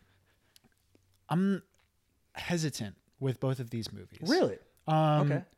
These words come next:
Speaker 1: okay, so, uh, bi-, biopics, biopics.
Speaker 2: Mm-hmm.
Speaker 1: Um, I feel like they're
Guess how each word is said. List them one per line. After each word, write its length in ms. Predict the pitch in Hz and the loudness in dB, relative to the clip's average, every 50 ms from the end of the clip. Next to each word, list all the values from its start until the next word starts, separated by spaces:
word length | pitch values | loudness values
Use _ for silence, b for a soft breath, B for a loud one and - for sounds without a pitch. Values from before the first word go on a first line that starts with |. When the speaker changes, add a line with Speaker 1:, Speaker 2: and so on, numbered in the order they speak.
| - - | -8 -6
Speaker 1:
okay, 200 | 147 - 135 120 | -4 -4 -4 -2
so, 380 | - - 190 180 175 165 - - | 0 2 2 2 2 0 -2 -4
uh, 260 | 139 135 - - - 143 143 156 - 135 | -10 -12 -12 -14 -12 -8 -8 -6 -6 -2
bi-, 220 | - 139 143 180 175 | 0 2 2 4 4
biopics, 400 | 123 113 - 107 110 123 117 - | 2 0 -2 -6 -8 -8 -8 -8
biopics. 640 | - 104 107 110 113 113 - 101 104 - - - - | -8 -6 -4 -4 -4 -6 -8 -10 -12 -12 -12 -10 -8
Speaker 2:
Mm-hmm. 420 | 135 135 131 131 147 143 - 135 | -6 -4 -4 -4 -6 -8 -4 0
Speaker 1:
Um, 520 | 143 143 143 139 139 135 131 123 117 107 - _ _ _ _ _ _ _ _ _ _ _ - | 2 2 4 4 2 0 0 -2 -4 -6 -8 _ _ _ _ _ _ _ _ _ _ _ -4
I 120 | - 147 | -2 -2
feel 240 | 151 - 190 196 196 | 0 4 4 4 6
like 320 | 202 175 151 143 120 - - | 6 6 4 4 2 -2 -4
they're 560 | 131 139 147 139 139 131 127 123 117 113 - | 0 2 2 2 2 2 0 -2 -2 -4 -8